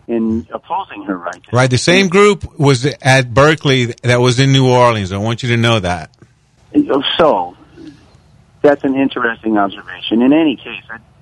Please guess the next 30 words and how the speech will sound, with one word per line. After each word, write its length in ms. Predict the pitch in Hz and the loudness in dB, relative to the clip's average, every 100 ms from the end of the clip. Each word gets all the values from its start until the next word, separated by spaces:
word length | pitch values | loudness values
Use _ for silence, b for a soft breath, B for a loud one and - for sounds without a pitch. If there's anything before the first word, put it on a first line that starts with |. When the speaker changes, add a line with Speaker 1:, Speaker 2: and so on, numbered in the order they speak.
| _ - | _ -4
Speaker 1:
um, 440 | 127 117 113 120 - _ _ _ _ _ _ - | 0 2 2 -4 -8 _ _ _ _ _ _ -4
I've 160 | 123 120 - | -2 -2 -4
actually 340 | 135 143 - 127 | -2 -2 -4 -16
prepared 600 | - - - 151 139 - | -18 -18 0 4 4 0
some 140 | 110 104 | -8 -2
remarks, 460 | 104 113 - 107 - | 2 2 2 -4 -16
and, 320 | 101 101 - _ _ _ - | -16 -14 -16 _ _ _ -4
and 160 | 123 123 | 2 2
I'll 120 | 123 | 2
just 240 | 147 - | -2 -2
run 160 | 127 - | -2 -2
through 160 | 170 | -4
it. 80 | 160 - b - | -12 -14 b -4
You 60 | 208 | 2
know, 100 | 165 | 4
I, 260 | 151 147 139 139 | 2 0 -6 -2
I'm 120 | 135 | -2
a, 160 | 123 110 - _ _ _ _ 117 | 0 -4 -12 _ _ _ _ -10
a 100 | 113 | -2
high 220 | 139 135 | 0 0
school 340 | - 123 113 _ - | -4 -16 -16 _ -20
teacher. 300 | 123 120 107 | -16 -6 -6
I 120 | 110 | -6
taught 320 | - 113 110 | 0 0 6
English 280 | 139 123 - | 6 6 4
and 160 | 143 156 | 4 4
I 60 | 131 | 4
taught 240 | 95 95 | 0 -4
history. 400 | 101 - 113 117 | -8 -18 -10 -2
And, 240 | 123 120 | 4 4